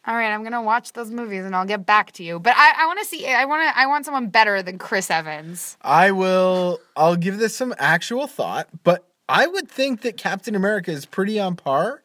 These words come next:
Speaker 2: for the truth, justice, American way.
Speaker 1: Is he goody two-shoes?
Speaker 2: He's very goody two-shoes, like Superman's supposed to be. Man of Steel.
Speaker 1: Yeah, Man of Steel is supposed to be good.
Speaker 2: Man, no. Have you not seen Man of Steel?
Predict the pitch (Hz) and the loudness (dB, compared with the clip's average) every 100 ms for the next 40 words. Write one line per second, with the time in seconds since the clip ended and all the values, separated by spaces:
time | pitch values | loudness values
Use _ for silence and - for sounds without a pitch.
0 | _ - - _ _ - 185 170 165 165 | _ -20 -20 _ _ -2 2 4 4 4
1 | 165 165 - _ _ _ _ - 160 143 | 4 2 -4 _ _ _ _ -12 -6 0
2 | 160 147 - 202 185 - 156 170 170 - | 0 -2 -2 0 0 -2 2 2 0 -4
3 | 139 127 - - 151 165 180 175 175 139 | -4 -4 -10 -2 4 6 6 4 0 -4
4 | 139 208 160 123 135 - 220 220 220 175 | 0 0 0 -2 -6 -6 -2 -2 -2 0
5 | 226 220 - 208 - 302 381 415 151 151 | -2 -2 -6 -8 -8 -8 -8 -8 -4 0
6 | 147 123 151 185 196 190 180 180 175 - | -2 0 4 6 4 2 0 0 -2 -2
7 | 196 175 139 123 135 135 - 156 156 143 | -2 -2 -4 -2 -2 -2 -4 -4 -2 -2
8 | 143 - 139 - 190 262 - - 156 123 | -2 -4 -8 0 4 4 2 0 0 0
9 | 117 117 - - 151 175 175 165 165 151 | -6 -8 -12 -10 2 6 6 6 2 0
10 | 127 - - 180 160 147 151 202 247 247 | -2 -4 0 2 4 4 6 6 6 -2
11 | 226 202 254 - 220 190 196 190 - 165 | -4 -4 -8 -8 -8 -10 -10 -14 -12 -14
12 | - 165 165 160 160 _ _ _ 143 160 | -12 -14 -14 -16 -18 _ _ _ -4 -2
13 | 190 147 170 185 _ _ - 160 208 233 | -2 -4 -8 -8 _ _ -12 -8 -6 -4
14 | 240 - 254 254 247 233 - 262 294 | -6 -6 -6 -4 -4 -8 -12 -10 -10